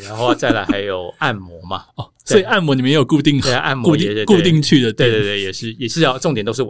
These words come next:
Speaker 1: 按摩更是晚上，按摩更少早上去、就是
Speaker 2: 该不会连几号师傅都有吧？
Speaker 1: 这个就还好，但有，我有遇过艺人是有记得，他会，他会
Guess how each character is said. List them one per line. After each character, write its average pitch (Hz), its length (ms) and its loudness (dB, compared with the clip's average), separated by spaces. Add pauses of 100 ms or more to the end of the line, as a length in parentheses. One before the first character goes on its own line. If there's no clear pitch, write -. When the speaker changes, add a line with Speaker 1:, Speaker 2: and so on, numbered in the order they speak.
(100)
Speaker 1:
按 185 160 2
摩 117 120 0
更 147 160 0
是 139 140 -2
晚 80 180 -10
上， 104 200 -6
按 147 120 -8
摩 127 140 -4
更 151 120 2
少 - 140 -4
早 - 140 -8
上 - 260 -6
去、 - 160 -4
就 - 60 -8
是 226 60 0
Speaker 2:
该 269 100 4
不 220 80 4
会 208 120 8
连 190 140 6 (140)
几 - 180 -2
号 185 160 2
师 170 220 -2
傅 151 120 0
都 131 140 6
有 117 200 8
吧？ 107 200 -2
Speaker 1:
这 247 80 0
个 196 80 6
就 156 140 4
还 113 160 -2
好， - 180 -10
但 220 140 0
有， 117 160 2
我 110 140 0
有 143 100 0
遇 147 100 -8
过 156 160 -8
艺 143 60 -8
人 104 140 -6
是 123 120 -12
有 95 80 -8
记 113 220 -6
得， 82 180 -10
他 98 160 -10
会， 104 220 -10
他 127 100 -4
会 165 160 0